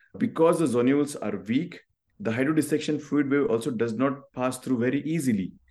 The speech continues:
Again, for hydrodissection, you need to have the countertraction for the zonules, for the fluid wave to pass across unhindered across the, beyond the equator and under the posterior capsule. So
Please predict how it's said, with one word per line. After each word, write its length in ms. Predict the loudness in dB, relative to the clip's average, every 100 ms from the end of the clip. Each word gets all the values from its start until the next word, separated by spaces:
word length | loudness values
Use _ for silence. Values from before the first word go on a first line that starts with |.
| -20 -20 -20 -4
Again, 340 | 0 4 2
for 180 | 2 2
hydrodissection, 680 | 2 0 0 -2 -4 -2 0
you 140 | 2
need 340 | 2 2 0 -2
to 100 | -6
have 360 | -2 -2 -2
the 80 | -2
countertraction 760 | -4 -4 -4 -4 -4 -6 -6 -8
for 120 | -4
the 80 | 0
zonules, 480 | 4 4 4 2 -2 -12 -20 _
for 100 | 0
the 120 | 0
fluid 480 | -2 -2 2 4 4
wave 200 | 2 2
to 180 | -4 -10 -4
pass 260 | -4 -2
across 480 | -6 -4 0 0 -2 -14 -20 -20 _
unhindered 800 | 0 2 2 2 4 4 2 0 -6
across 560 | -10 -4 0 0 0
the, 400 | -4 -2 0 -2 -2
beyond 360 | 0 4 4 6
the 60 |
equator 640 | 4 2 0 0 4 2 2
and 260 | -2 -2 -4 -4
under 320 | 0 2 2
the 240 | 0 0 -4
posterior 300 | -10 -8 -8
capsule. 400 | -8 -10 -10 -14 -16 _ _ _ -20 -20
So 460 | -4 4 4 4